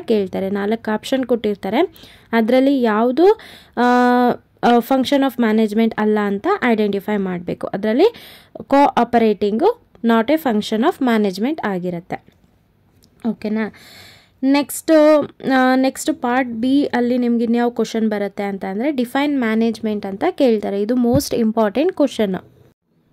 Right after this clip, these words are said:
ನೆಕ್ಸ್ಟ್ ನಿಮ್ಗೆ justify the importance of coordination by any two factors ಅಂತ ಕೇಳ್ತಾರೆ. ಓಕೆನಾ?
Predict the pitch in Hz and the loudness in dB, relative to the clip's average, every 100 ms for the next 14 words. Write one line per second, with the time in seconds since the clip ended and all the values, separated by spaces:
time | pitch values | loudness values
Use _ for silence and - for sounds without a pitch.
0 | - 247 262 - - 277 240 226 359 320 | -6 -2 -2 -2 0 2 2 2 4 4
1 | 247 240 - 302 302 294 294 - 240 240 | 2 0 0 0 0 0 0 0 0 2
2 | 262 269 269 269 269 - 233 311 - - | 0 2 0 0 -2 -2 2 2 0 2
3 | 247 254 262 254 254 269 254 240 269 - | 4 4 2 2 0 0 0 2 0 0
4 | 226 240 302 311 262 233 226 214 - 226 | 2 2 2 2 -2 0 -4 -4 -2 -2
5 | 214 202 277 403 - _ - 247 208 180 | 0 -2 0 -2 -2 _ 0 2 2 0
6 | - 107 - - _ - - - - 226 | -6 -6 -10 -20 _ -20 -20 -20 -6 -4
7 | 226 220 233 220 185 | 0 2 4 2 0